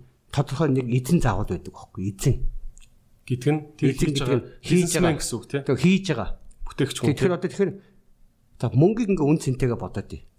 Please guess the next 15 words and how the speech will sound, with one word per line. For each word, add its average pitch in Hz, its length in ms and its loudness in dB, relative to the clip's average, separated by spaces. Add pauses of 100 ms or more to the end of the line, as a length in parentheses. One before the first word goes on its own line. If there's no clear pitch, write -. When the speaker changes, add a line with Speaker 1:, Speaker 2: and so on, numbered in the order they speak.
Speaker 2:
За. - 80 -10
Speaker 1:
Тэгвэл 160 160 0
тэр 180 160 2
үн 208 160 6
цэнтэйгээ 190 480 0
байгаа 160 240 -4 (240)
үн 170 160 6
цэн 170 240 -2
нь 170 80 -2 (400)
эрэлт 170 400 0
дээр 180 240 4 (1400)
зохицуулагдаад 143 720 0 (720)
тэр 160 180 4
нь 165 80 4
хүүгээд 170 340 2